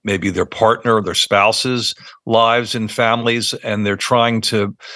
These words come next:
figure out how to stay close to both sides of a family in adulthood. And then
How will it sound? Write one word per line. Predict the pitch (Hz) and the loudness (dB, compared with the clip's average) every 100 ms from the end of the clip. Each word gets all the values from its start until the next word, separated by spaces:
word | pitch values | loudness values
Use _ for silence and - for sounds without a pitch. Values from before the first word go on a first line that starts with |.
| - - _ _ _ | -18 -18 _ _ _
figure | - 147 120 120 117 | -2 0 2 4 4
out | 120 120 110 - | 6 4 2 -4
how | - 131 127 | 0 2 2
to | 117 | 0
stay | - 120 107 | 0 0 -2
close | - 123 117 - | 2 2 4 -2
to | - | -6
both | 90 123 139 262 | -2 2 2 2
sides | - 104 98 95 | 0 2 2 -2
of | 92 | -6
a | 95 | -8
family | - 101 95 95 90 | -2 0 0 0 -2
in | |
adulthood. | 90 87 95 92 104 95 - | -2 4 4 4 2 0 -2
And | 120 113 | -2 2
then | 123 139 147 135 | 4 2 0 -8